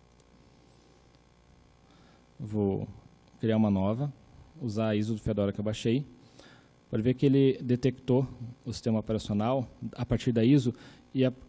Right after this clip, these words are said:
com isso ele vai decidir que ele pode ligar versões mais modernas dos dispositivos de virtua I O, ligar as opções de hardware que ele sabe que o Fedora vinte e oito suporta.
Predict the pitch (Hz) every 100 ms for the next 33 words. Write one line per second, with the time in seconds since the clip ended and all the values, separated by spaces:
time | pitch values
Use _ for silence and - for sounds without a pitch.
0 | - - - 180 190 165 180 180 165 151
1 | 151 139 160 127 156 180 180 165 - 147
2 | 151 147 156 160 139 135 127 131 143 156
3 | 156 143 131 156 147 143 165 170 151 131
4 | 135 143 143 127 143 135 - 139 131 139
5 | 123 120 120 - 120 127 160 156 139 127
6 | 131 123 123 - 131 135 135 135 123 117
7 | 117 127 127 - 127 123 - 151 160 151
8 | 156 139 131 135 131 131 - 151 113 104
9 | -